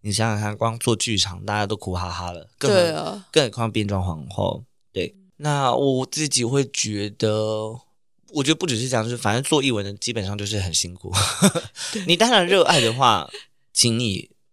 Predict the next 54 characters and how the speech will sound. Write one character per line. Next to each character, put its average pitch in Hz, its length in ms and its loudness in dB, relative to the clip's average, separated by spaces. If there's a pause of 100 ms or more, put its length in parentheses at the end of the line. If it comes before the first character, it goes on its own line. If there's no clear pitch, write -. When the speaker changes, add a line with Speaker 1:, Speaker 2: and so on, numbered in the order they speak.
(180)
Speaker 1:
请 120 200 2
你 110 60 2
就 107 120 0
是 - 40 0
Speaker 2:
继 - 60 2
续 196 100 0
加 160 240 -2
油。 160 240 -2
Speaker 1:
请 151 160 2
你 131 120 -2 (240)
就 160 120 -2
是 160 180 0
去 - 200 -2
做。 117 420 -4 (280)
你 151 120 2
想 135 220 2
做， 143 280 0
你 131 140 0
想 120 220 4
做 135 160 0
变 117 240 0
装 107 340 0
很 107 240 -2
好， 101 420 -2
先 110 440 -4
就 127 160 0
化 131 240 6
妆 120 260 -2
嘛。 104 240 -6 (380)
Speaker 2:
嗯。 180 280 -6
Speaker 1:
练 156 120 0
化 135 180 4
妆 120 140 -2
是 123 100 -4
最， 120 460 0
最 120 120 4
基 104 240 2
本 101 280 0
的。 - 220 -6 (120)
Speaker 2:
对。 - 300 -8 (340)
Speaker 1:
然 - 180 0
后 107 460 0 (160)
多 143 140 4
照 135 180 10
照 131 120 0
镜 127 280 -6
子， 104 360 -6 (420)
去 - 200 2
认 131 140 8
识 120 220 0
自 110 180 -6
己， - 480 -8
因 120 180 -8
为 104 520 -4